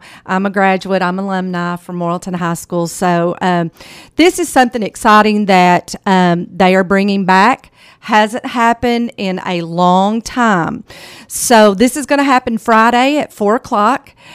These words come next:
It's gonna, uh, take the normal route that it normally takes when we do have parades. So it will, um, it will start at John Payne Drive,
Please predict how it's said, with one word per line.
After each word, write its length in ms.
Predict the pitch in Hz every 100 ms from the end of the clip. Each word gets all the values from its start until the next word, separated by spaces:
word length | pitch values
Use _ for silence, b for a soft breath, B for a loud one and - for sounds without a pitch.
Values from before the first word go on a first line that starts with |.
| 220 -
It's 240 | 208 185
gonna, 380 | - 262 269 220 -
uh, 200 | 202 180
take 300 | - 254 247
the 80 | 226
normal 580 | 214 226 247 262 254 240
route 520 | 202 208 202 196 -
that 120 | 185
it 140 | 185 -
normally 460 | 190 196 202 202
takes 640 | 180 202 185 180 - - -
when 260 | 180 185
we 160 | 185 185
do 300 | 180 185 185
have 360 | 190 175 175 -
parades. 560 | 170 175 160 170 -
So 340 | - 208 185 180 B B 233
it 200 | - 220
will, 400 | 208 208 190 -
um, 520 | - 190 175 160 151 - _ _ - _ -
it 80 |
will 120 | 190 175
start 460 | - - 254 262
at 180 | 208 180
John 360 | 175 220 254 254
Payne 400 | - 262 277 277
Drive, 520 | 220 175 170 190